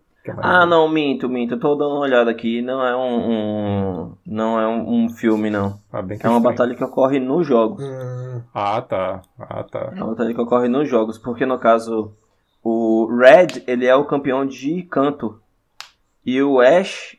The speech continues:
Speaker 2: ele é o, o campeão de outra, de outra região aí.
Speaker 1: Mas a
Speaker 2: E aí eles
Speaker 1: existência,
Speaker 2: lutam.
Speaker 1: mas a existência de Red não é cânone no, no, no anime, né?
Speaker 2: No anime é, sim.
Speaker 1: Ah,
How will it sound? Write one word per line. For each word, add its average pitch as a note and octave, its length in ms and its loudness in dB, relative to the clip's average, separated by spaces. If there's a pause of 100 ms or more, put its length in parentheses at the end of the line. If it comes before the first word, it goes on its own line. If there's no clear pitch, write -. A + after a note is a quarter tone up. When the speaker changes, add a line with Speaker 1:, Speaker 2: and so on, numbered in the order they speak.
Speaker 2:
ele A#2+ 340 -2
é B2+ 640 0
o, A#2+ 960 -6
o A#2 60 -10
campeão B2 300 -4
de B2+ 160 -10
outra, B2 720 -2
de A2+ 80 -6
outra A#2+ 180 -4
região B2 360 -4
aí. G2+ 180 -10
Speaker 1:
Mas A2+ 260 -6
a B2 60 -6
Speaker 2:
E G#2 60 -2
aí A#2 80 4
eles A#2+ 60 0 (100)
Speaker 1:
existência, A2+ 100 -8
Speaker 2:
lutam. - 220 -14
Speaker 1:
mas A2+ 140 -6
a B2+ 40 -4
existência C3 320 -8
de B2 80 -4
Red A#2 400 0
não D#3+ 100 -8
é E3+ 60 -4
cânone G#2+ 420 -8
no, G2+ 140 -8
no, G2 140 -8
no G2+ 120 -8
anime, F#2+ 360 -6
né? A2+ 140 -8 (2000)
Speaker 2:
No D#3 240 8
anime E3 280 6
é, A3+ 140 2
sim. G3+ 220 -10 (100)
Speaker 1:
Ah, G2 360 -6